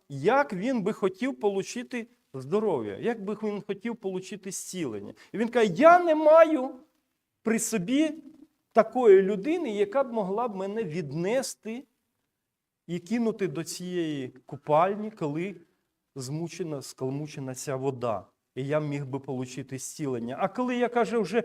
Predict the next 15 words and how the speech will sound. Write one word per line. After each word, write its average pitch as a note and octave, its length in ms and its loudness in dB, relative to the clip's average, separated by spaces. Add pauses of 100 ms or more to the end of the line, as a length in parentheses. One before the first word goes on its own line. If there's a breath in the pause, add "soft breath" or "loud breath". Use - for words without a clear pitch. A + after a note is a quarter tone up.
(220 loud breath)
своїми A3+ 580 2
зусиллями F#3 680 0
доходжу C4 580 2
туди, A#3 320 -8
то F#3+ 200 -4
вже F#3+ 180 -8
хтось G#3 460 -8
уже D#3 240 -12
там D3 340 -10 (580)
побував C#3 720 0
і C3 80 -10
вже C#3+ 300 -8
немає C#3 480 -4
того C3 440 -8 (280 soft breath)
ефекту». A#2+ 680 -6